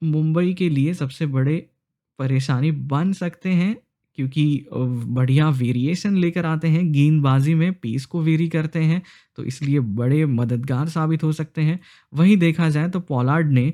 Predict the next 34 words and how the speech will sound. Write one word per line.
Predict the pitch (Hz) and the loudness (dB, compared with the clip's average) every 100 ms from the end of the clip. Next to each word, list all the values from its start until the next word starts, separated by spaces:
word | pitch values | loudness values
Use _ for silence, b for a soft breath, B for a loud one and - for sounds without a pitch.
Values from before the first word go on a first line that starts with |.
| b b _ | b b _
आईपीएल | 127 135 135 170 160 | -2 -2 0 2 2
में | 147 165 | 2 0
रसल | 131 127 147 | -2 -2 -4
की | 143 | -4
पच्चीस | 160 143 156 - 233 190 | -8 -10 -12 -6 -4 0
गेंदों | 180 196 202 | 2 2 2
को | 202 | -2
खेला | - 170 165 170 | -2 -2 0 0
है | 185 | -2
और | - 175 180 | -2 -6 -6
केवल | - 202 254 240 | -8 -6 -4 -4
सोलह | - 185 196 208 | -4 -4 -2 0
रन | 156 139 | 2 4
बनाए | 127 117 120 | 4 2 2
हैं | 120 107 b b b _ | 0 -4 b b b _
और | 135 135 | -4 -2
एक | 151 151 147 | 0 0 2
बार | 135 135 - 139 | 2 0 -6 -4
आउट | 151 160 | 0 0
भी | 147 151 | 4 4
हुए | 131 120 | 4 2
हैं, | 117 101 | -2 -2
तो | - 131 | -6 -10
कहीं | - 175 202 | -4 -2 0
ना | 196 | 0
कहीं | 180 185 156 | 0 0 2
ये | 139 180 | 0 0
contest | 170 143 139 139 127 | -2 -2 0 -2 0
भी | 156 | 0
देखने | 135 127 135 131 | 0 0 0 0
को | 143 160 b b b - | 0 -6 b b b -14
बहुत | 127 131 131 135 - 139 | -2 0 2 0 -2 2
महत्वपूर्ण | 131 127 117 127 131 131 127 | 2 2 0 -4 -2 0 2
होगा। | 127 113 117 | 2 0 -4